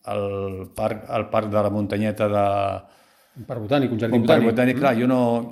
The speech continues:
Speaker 1: jo no tenia entès que anaven a fer o crear o alguna cosa, i, i com no he vist gaire clar, és millor abstenir-se i no votar ni a favor ni en contra, i, i he decidit millor votar, abstenir-se en aquesta votació.
Speaker 2: Mm. I les urbanitzacions ha tornat a ser centre d'interès de les preguntes que vostè fa en el ple.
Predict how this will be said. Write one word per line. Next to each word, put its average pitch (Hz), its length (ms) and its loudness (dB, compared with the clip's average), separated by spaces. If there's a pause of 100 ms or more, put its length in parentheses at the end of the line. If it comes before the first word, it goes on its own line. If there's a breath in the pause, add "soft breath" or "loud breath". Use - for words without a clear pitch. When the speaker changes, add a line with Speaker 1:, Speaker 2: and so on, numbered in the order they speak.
Speaker 1:
jo 117 140 -10
no 117 60 -2
tenia 120 200 0
entès 117 280 0
que - 120 -4
anaven 110 320 2
a 104 80 2
fer 113 240 0
o 104 100 -2
crear 117 300 2
o 117 100 2
alguna 131 220 0
cosa, - 80 -14 (240)
i, 120 400 -4
i 123 160 -4
com 113 160 0
no 127 80 6
he 131 60 6
vist 127 180 2
gaire 123 180 2
clar, 127 380 0
és 120 140 -6
millor 127 180 4
abstenir-se 113 640 0
i 104 60 -4
no 107 440 0
votar 117 260 -6
ni 110 60 -2
a 107 40 -4
favor 113 180 0
ni 110 80 2
en 104 80 -2
contra, 120 320 -2
i, 123 80 0 (160)
i 110 60 -6
he 113 80 -6
decidit 110 520 -4
millor 104 380 -2
votar, 104 560 -4 (340 soft breath)
abstenir-se 101 420 -4
en 98 80 -2
aquesta 95 260 -6
votació. 101 400 -4
Speaker 2:
Mm. 95 60 -10 (520 loud breath)
I 143 160 2
les 131 160 2
urbanitzacions 127 580 0
ha 147 80 0
tornat 135 320 0
a 123 60 2
ser 127 220 -2
centre 135 580 0
d'interès 120 720 0
de 117 180 2
les 110 220 0
preguntes 120 480 -4
que - 100 -10
vostè 113 260 -6
fa 123 280 0
en 127 80 0
el 107 160 -2
ple. 180 160 0